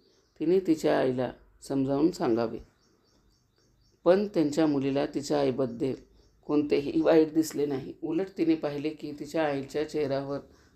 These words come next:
पुन्हा हास्य आहे. ती तिचे म्हातारपण खूप आनंदाने जगत होती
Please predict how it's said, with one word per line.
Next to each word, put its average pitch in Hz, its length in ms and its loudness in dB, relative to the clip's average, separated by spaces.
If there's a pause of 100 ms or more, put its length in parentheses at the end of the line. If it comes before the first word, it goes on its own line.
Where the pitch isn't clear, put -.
(120)
पुन्हा 190 280 2
हास्य 175 340 -2
आहे. 143 400 0 (1400)
ती 202 120 0
तिचे 190 320 0
म्हातारपण 151 680 0 (640)
खूप - 320 -4 (400)
आनंदाने 160 520 2
जगत 147 340 -2
होती 135 380 -8